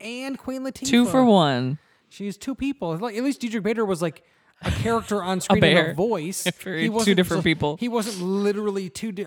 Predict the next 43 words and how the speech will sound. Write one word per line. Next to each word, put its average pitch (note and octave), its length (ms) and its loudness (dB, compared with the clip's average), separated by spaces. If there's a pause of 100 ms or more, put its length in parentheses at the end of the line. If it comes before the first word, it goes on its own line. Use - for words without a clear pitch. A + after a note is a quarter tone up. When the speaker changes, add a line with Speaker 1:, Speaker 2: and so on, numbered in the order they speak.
Speaker 1:
her, F#3+ 280 -8
the, E3+ 240 -4
he G3+ 180 -4
wasn't G#3 280 -6
himself F#3 600 -6 (100)
and G3 260 -8
a F3 60 -6
character. C3 340 -6
Speaker 2:
"It's G#3+ 120 4
me, E4 140 4
Cha-Cha. F3+ 580 2 (140)
Speaker 1:
Yeah, G#3+ 220 -6
it's E3+ 120 -2
Speaker 2:
It's - 100 0
me, D#4 180 6
Queen A#3 200 2
Latifah." A#3+ 480 2
Speaker 1:
It's - 100 -12
me. A#3+ 220 -8
I'm F3+ 140 -10
Cha-Cha. A3+ 340 -12
That's C#3+ 220 -12
what F#3+ 100 -12
they F#3 80 -12
call A3 220 -12
me, D3+ 120 -10
Cha-Cha. F#3 560 -12 (520)
Uh, C#3 220 -8
Speaker 2:
Mm. - 40 -8
Speaker 1:
she A3+ 220 -2
was G#3+ 120 2
a F#3 100 0
bar E3 340 -2
owner E3 500 -2
and C#3 260 -6
a C3+ 220 -8
bartender, C3+ 760 -8 (240)
and C3+ 120 -10
that's C#3+ 160 -10
where C#3+ 40 -10
they C#3 80 -8
found C3+ 560 -10
Speaker 2:
Uh, B3+ 300 0